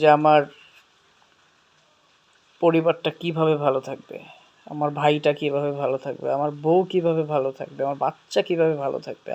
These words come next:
আমার মা বাবা কিভাবে ভালো থাকবে। একরকম নিজের সাথে বেইমানি করেই যাচ্ছি। ঘরের কারো একটু জ্বর আসলে ডাক্তারের কাছে নিয়ে যাই, কিন্তু নিজের যে কখন জ্বর আসছে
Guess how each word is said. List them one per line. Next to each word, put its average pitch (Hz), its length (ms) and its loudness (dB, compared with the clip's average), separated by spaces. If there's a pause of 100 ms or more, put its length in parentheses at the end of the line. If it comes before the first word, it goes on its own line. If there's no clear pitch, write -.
আমার 151 140 -2 (160)
মা 160 140 4 (160)
বাবা 185 220 8
কিভাবে 131 340 -6
ভালো - 220 -20
থাকবে। - 260 -20 (2500)
একরকম 151 540 2 (100)
নিজের 170 240 -2
সাথে 185 140 0 (120)
বেইমানি 165 380 4 (100)
করেই 151 320 6
যাচ্ছি। - 280 -10 (2500)
ঘরের 165 340 6 (100)
কারো 165 200 10 (120)
একটু 165 220 -6 (380)
জ্বর 151 180 8
আসলে 151 360 4
ডাক্তারের 139 360 0
কাছে 131 180 -2
নিয়ে 131 280 -6
যাই, - 140 -10 (100)
কিন্তু 151 180 -6 (100)
নিজের 151 320 2
যে 156 120 -2 (120)
কখন 151 200 0 (100)
জ্বর 160 160 6 (100)
আসছে - 280 -6